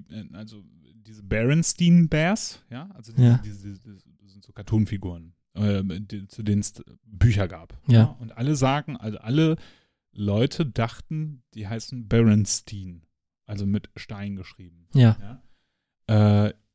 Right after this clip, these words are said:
Speaker 1: ich glaube, aber ich, vielleicht verwechsel ich das jetzt auch. Ich habe zu schlecht recherchiert. Das ist jetzt, äh, das hast du reingeworfen, jetzt muss ich mich da auch dazu <laughs> äußern. Äh, ich
Speaker 2: Das
Speaker 1: glaube,
Speaker 2: war jetzt unnützes Faktenwissen.
Speaker 1: Ja, genau.
Speaker 2: Ja.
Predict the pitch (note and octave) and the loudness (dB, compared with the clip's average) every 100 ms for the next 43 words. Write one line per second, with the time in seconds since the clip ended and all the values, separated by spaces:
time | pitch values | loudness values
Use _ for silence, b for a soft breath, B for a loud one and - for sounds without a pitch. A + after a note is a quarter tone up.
0 | _ _ _ _ _ _ - A2 D#3+ G3 | _ _ _ _ _ _ 0 2 6 6
1 | A#2+ G2 G2+ - - G2+ G#2+ A#2+ C3 D3 | 4 0 -4 -6 -8 -10 -12 -14 -14 -6
2 | B2 - G2 - F2 F2+ F#2+ F#2+ _ _ | -6 -6 -14 -16 -20 -20 _ _ _ _
3 | C#3 C#3 B2+ C3+ C3 - B2 _ _ G#2+ | -16 -14 -14 -14 -14 -16 -20 _ _ -20
4 | - G2+ A#2+ - A#2 - A#2 A2+ A2 G#2 | -20 -20 -20 -20 -20 -6 0 2 0 -2
5 | B2+ - B2+ A#2 C#3+ C3+ C#3 B2 A2+ C3 | -8 -10 -6 -4 -4 -4 -6 -10 -12 -16
6 | - - B2 A2 - B2 - A2 D3+ F#3 | -18 -20 -20 -20 -20 -16 0 2 6 4
7 | - - G#3+ G3+ F3+ - B B B _ | 4 6 6 6 0 -2 B B B _
8 | - A#2+ A2 A#2+ C3+ C#3 C#3 - E3 D3+ | 2 4 8 8 10 8 6 4 6 6
9 | C#3+ B2+ - - - - B2 A2+ A2+ B2 | 4 0 0 -2 -2 2 4 6 6 8
10 | F3+ E3+ B2+ A2+ A#2 | 8 6 6 6 6